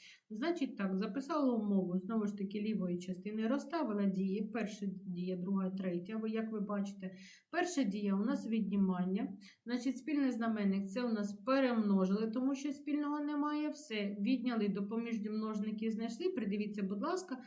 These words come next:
може, вам так легше. Далі розклали за формулою скороченого множника, різниця квадратів, все у нас красиво вийшло. Друга дія, так само перемножили знаменники, тому що в знаменниках нічого спільного немає.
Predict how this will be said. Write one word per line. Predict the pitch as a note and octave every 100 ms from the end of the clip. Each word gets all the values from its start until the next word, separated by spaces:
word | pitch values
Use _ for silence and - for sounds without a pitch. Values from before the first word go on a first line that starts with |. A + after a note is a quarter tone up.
| - - _
може, | A3+ A#3 A3+
вам | G#3 G3+
так | G3+ F#3+
легше. | F#3+ G3 D#4
Далі | C4 D4+ C#4+
розклали | A#3+ - A#3+ A3+ G#3+
за | G#3
формулою | - - G#3 G#3
скороченого | G3+ - G3+ G3+ A3 A3+
множника, | D4 F#4 F#4 E4 D#4
різниця | C#4+ D4 C#4+ D4
квадратів, | C4+ C4 B3+ B3+ B3+ A3+
все | - C4+
у | C4
нас | A3+
красиво | - G3+ G#3+ G3+ F#3+
вийшло. | E3 - F3 - - - - -
Друга | G3 C#4 F4 D#4 C#4
дія, | G#3 A3 F#3+ F#3+
так | F#3+ C#4
само | - A#3+ G#3 G3 G3
перемножили | A#3+ B3+ A3+ G3 G3 G3+
знаменники, | G#3+ C4 G4 G4 D4 A3
тому | G#3+ A#3 A#3+
що | A#3 G#3+
в |
знаменниках | F#3+ A3 B3+ E4+ D#4+ G#3+ G3
нічого | G#3+ G3 C4 B3+
спільного | - A#3 A3+ G#3+ G3
немає. | F#3 E3+ D#3+ E3